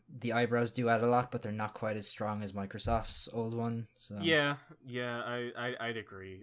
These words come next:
Speaker 2: Microsoft
Speaker 1: Yeah.
Speaker 2: really nails it with, like, the super simple ones in their old
Speaker 1: Yeah.
Speaker 2: iterations.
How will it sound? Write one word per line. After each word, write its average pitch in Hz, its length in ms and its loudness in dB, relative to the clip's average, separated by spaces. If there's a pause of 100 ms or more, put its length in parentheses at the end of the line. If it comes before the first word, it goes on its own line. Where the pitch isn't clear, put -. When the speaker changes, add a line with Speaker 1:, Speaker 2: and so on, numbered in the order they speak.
(120)
Speaker 2:
Microsoft 131 760 0
Speaker 1:
Yeah. - 60 -12
Speaker 2:
really 110 160 -8
nails 104 380 -4
it 104 140 -10 (340)
with, - 140 -10
like, 117 140 -4
the 104 80 -10
super 107 400 0
simple 104 420 -2
ones 113 400 -4
in 113 140 -8
their 113 160 -4
old 131 120 4
Speaker 1:
Yeah. 113 140 6
Speaker 2:
iterations. 123 800 -4